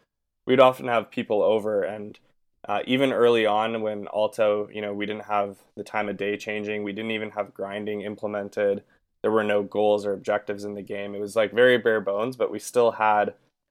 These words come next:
you know, if there were two people over, they were fighting over the iPad for who could play, or, you know, saying, "I'm playing next," or what's your score? And people asking us if they could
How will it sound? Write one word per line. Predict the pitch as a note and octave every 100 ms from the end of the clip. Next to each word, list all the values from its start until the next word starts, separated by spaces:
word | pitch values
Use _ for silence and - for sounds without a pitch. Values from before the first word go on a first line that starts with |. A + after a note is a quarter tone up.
| -
you | G#2+
know, | G2+
if | -
there | A#2
were | G#2
two | - B2
people | A#2+ - G2
over, | G2+ A#2 B2+
they | A2+
were | A2 G#2+
fighting | - G#2+ G#2+ G#2
over | G2+ G#2 G#2
the | G2
iPad | F#2 G2 - F#2+ F2+ - _ _ _
for | G2+ G2 -
who | G2
could | F#2+
play, | - F#2 E2+
or, | G#2 - - _ _ -
you | G2+
know, | G2
saying, | - G2+
"I'm | E2 G#2+
playing | - G#2+ G#2
next," | G2+ F2+ - -
or | F2 - _ _ _
what's | F#2+ -
your | G#2
score? | - - G#2 G2 F2+
And | F#2 - - _ _ -
people | A2+ A2+
asking | G#2 G#2 - G#2
us | F#2+ F#2+
if | G2+ -
they | F#2
could | F#2+ F#2